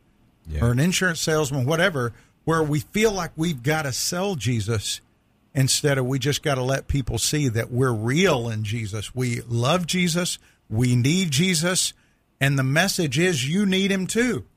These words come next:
Speaker 1: Yeah. And, you know, I think if you look back, that, I think that's a symptom throughout, you know, the church, uh, you know,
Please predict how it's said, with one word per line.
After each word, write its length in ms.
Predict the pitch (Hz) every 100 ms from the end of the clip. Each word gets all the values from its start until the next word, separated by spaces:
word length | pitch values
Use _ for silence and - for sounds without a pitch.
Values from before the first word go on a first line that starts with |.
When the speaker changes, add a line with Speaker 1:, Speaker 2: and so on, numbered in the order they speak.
| _ _ _ -
Speaker 1:
Yeah. 320 | 90 78 76 - _ -
And, 220 | 110 104
you 100 | 104
know, 220 | 113 107 98
I 100 | 107
think 220 | 135 123
if 120 | 98
you 80 | 95
look 220 | 92 90
back, 180 | - 87 104
that, 260 | 107 - -
I 80 |
think 160 | 107 -
that's 160 | 95 -
a 40 |
symptom 340 | - 98 - 78
throughout, 380 | 87 85 82 - -
you 100 | 90
know, 100 | 76
the 100 | 71
church, 580 | - 98 85 - - -
uh, 240 | 76 73 65
you 100 | 80
know, 200 | 80 73